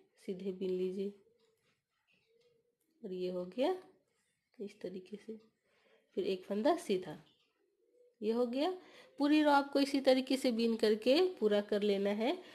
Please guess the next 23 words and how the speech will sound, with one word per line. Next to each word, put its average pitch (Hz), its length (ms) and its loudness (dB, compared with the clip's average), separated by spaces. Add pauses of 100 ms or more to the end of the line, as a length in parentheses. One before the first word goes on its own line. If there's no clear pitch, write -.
(180)
उसके 208 320 -2
बाद 202 200 4
हम 208 180 0
आ 196 100 2
जाते 185 300 0
हैं 202 160 0
बैक 190 200 -2
साइड 247 300 4
में। 220 200 4
तो 262 100 0
बैक 220 280 2
साइड 226 320 2
में 233 120 4
हमें 233 200 0
सभी 226 380 0
फंदे 208 380 2
इस 208 160 2
तरीके 196 320 0
से 269 100 0
उल्टे 208 360 6
उल्टे 226 360 6
बीन 240 180 2
लेंगे, 175 460 -4